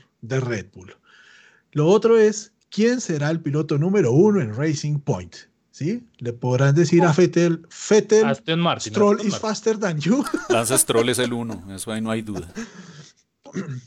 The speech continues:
Speaker 1: Sí, no, yo no creo eso. Y segundo, ¿qué tal que Alpine no venga tan fuerte como se espera?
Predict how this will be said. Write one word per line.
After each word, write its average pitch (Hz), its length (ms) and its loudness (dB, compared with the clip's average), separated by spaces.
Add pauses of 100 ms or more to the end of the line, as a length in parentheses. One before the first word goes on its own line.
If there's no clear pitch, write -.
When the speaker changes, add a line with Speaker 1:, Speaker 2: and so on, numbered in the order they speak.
(540)
Speaker 1:
Sí, 190 240 -2
no, 139 240 -8 (280)
yo 165 140 -2
no 175 180 2
creo 160 320 4
eso. 113 260 -8 (280)
Y 175 120 -2
segundo, 175 540 2 (180)
¿qué 208 140 -2
tal 247 320 0
que 202 100 0
Alpine 202 560 0
no 185 300 -2
venga 180 340 0
tan 143 200 -2
fuerte 139 340 -2
como 156 300 0
se 131 140 0
espera? 135 580 0